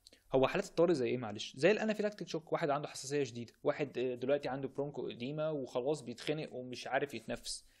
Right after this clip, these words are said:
ليه بحقنه ابريفرين زي ما بنشوف في الافلام كده الالم اللي بيترشق في القلب ده؟ ما بحقنوش كورتيزول، مع ان الكورتيزول برضه ليه نفس التاثير. اقول لك، الابنفرين الريسبتور بتاعه كان بيتا، صح؟ وقلنا ان البيتا دي كانت جي ستيمولاتوري،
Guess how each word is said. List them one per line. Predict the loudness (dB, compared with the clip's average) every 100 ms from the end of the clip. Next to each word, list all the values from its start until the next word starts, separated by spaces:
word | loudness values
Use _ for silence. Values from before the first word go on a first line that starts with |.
| _
ليه | 4
بحقنه | 4 4 -2 -2
ابريفرين | -2 -2 0 -2 -4 -8
زي | -2 0
ما |
بنشوف | 0 -4 -6
في |
الافلام | -6 -6 -6
كده | -2 -2
الالم | -4 -6 -6 -6
اللي | -8
بيترشق | -12 -6 -6 -6
في | -8
القلب | -6 -6 -4
ده؟ | -8 -8 -14 _ _ _
ما | -2
بحقنوش | -2 -2 -4 -4
كورتيزول، | -4 -4 -4 -4 -6 _
مع | -8
ان | -4
الكورتيزول | -4 -4 -6 -4 -2 -2
برضه | 0 2 2 2 -4 -2
ليه | -2 -2
نفس | -2 -6
التاثير. | -2 -4 -2 -6 -6 -8 -2
اقول | -2
لك، | -4 -12 -18 -18 -20 -18 -18 0
الابنفرين | 4 4 4 2 2 2 4
الريسبتور | 4 2 0 -2
بتاعه | 0 -2 0
كان | 0 0 -2 -8 0
بيتا، | 0 0 -10 _ 0
صح؟ | 0 0 -6 _ _ -20 -20 -20 _
وقلنا | 2 4 6 4 4 0 -2
ان | -6
البيتا | -4 -4 -2
دي | -2 -2
كانت | -2 -2 -2 -6 -12
جي | -8 -6 -4
ستيمولاتوري، | -6 -4 0 0 0 -4